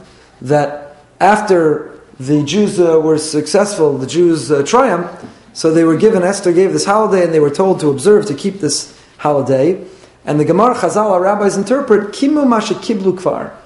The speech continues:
It says, "Kimu v'kiblu." They fulfilled and they accepted. So it means that they accepted, they fulfilled what they had previously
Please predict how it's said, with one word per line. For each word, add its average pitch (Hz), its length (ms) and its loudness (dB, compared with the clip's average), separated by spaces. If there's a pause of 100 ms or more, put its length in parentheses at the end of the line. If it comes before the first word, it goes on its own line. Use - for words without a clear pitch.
(180)
It 143 120 -6
says, 165 200 0
"Kimu 302 460 0
v'kiblu." 147 440 -4 (440)
They 165 640 2 (260)
fulfilled 254 720 2
and 165 240 0
they 151 120 4
accepted. - 580 -4 (520)
So - 140 -2
it 165 80 0
means 226 280 2
that 175 100 -2
they 160 140 0
accepted, 170 520 -2
they 156 60 2
fulfilled 160 560 0
what 156 140 -2
they 156 100 0
had 151 160 0
previously 151 720 -4